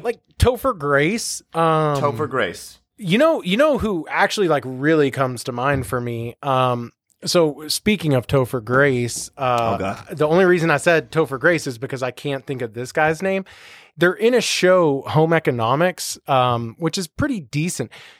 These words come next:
Speaker 1: Jimmy Tatro.
Speaker 2: Is that the guy from, uh, that bar movie or T V show, Philadelphia? Always Sunny in
Speaker 1: No.
Speaker 2: Philadelphia?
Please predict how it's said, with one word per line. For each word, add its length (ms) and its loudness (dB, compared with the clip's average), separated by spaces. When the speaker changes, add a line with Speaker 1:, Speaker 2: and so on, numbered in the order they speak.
Speaker 1:
Jimmy 440 2
Tatro. 840 -2
Speaker 2:
Is 80 -12
that 100 -4
the 80 -6
guy 220 2
from, 200 -6
uh, 260 4
that 280 0
bar 260 4
movie 440 -6
or 120 0
T 300 -6
V 80 -4
show, 240 0
Philadelphia? 460 -2
Always 160 6
Sunny 160 6
in 160 4
Speaker 1:
No. 20 4
Speaker 2:
Philadelphia? 560 0